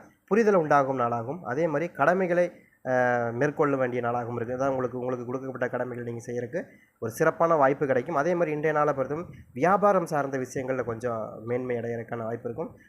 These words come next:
தொழில் சார்ந்த விஷயங்கள், வியாபாரம் சம்பந்தமான விஷயங்கள்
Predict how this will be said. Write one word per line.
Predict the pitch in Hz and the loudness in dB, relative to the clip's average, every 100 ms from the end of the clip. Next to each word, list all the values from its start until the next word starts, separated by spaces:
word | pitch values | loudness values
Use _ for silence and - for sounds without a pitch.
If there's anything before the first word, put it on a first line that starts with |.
| _ | _
தொழில் | 147 165 | -2 0
சார்ந்த | 170 156 135 131 | 0 -2 0 -2
விஷயங்கள், | 120 127 117 120 | -2 -4 -2 -2
வியாபாரம் | 117 135 147 147 | 2 4 4 -2
சம்பந்தமான | 139 123 120 120 | -4 -6 -4 -4
விஷயங்கள் | 117 123 117 123 - | -6 -6 -6 -8 -10